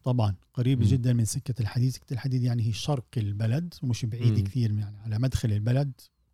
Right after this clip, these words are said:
Speaker 1: قرب المدرسة،
Speaker 2: مهم.
Speaker 1: مدرسة الطنطورة، وكان في محطة قطار، محطة الطنطورة، يعني هذا الشيء كمان،
Speaker 2: مم.
Speaker 1: كمان ساعد، إم، بازدهار البلد، وكمان ساعد ب-، يعني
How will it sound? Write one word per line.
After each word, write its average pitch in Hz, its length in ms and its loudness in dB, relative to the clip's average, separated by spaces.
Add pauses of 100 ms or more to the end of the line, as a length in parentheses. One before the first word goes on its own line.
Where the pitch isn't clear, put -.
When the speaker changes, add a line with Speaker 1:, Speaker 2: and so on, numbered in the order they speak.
(100)
Speaker 1:
قرب 120 240 0
المدرسة، 113 600 2 (320)
Speaker 2:
مهم. 107 340 4
Speaker 1:
مدرسة 117 360 -2
الطنطورة، 120 600 2 (240)
وكان 165 240 2
في 170 120 2
محطة 156 640 -2
قطار، 139 440 0
محطة 123 240 -2
الطنطورة، 113 580 -2
يعني 104 240 0
هذا 113 180 0
الشيء 117 300 -6
كمان، 120 260 4
Speaker 2:
مم. 113 240 8
Speaker 1:
كمان 120 260 2
ساعد، 123 440 2 (560)
إم، 113 640 0 (600)
بازدهار 110 460 4
البلد، 131 520 2
وكمان 127 360 4
ساعد 156 380 0
ب-، 139 140 -4
يعني 135 560 2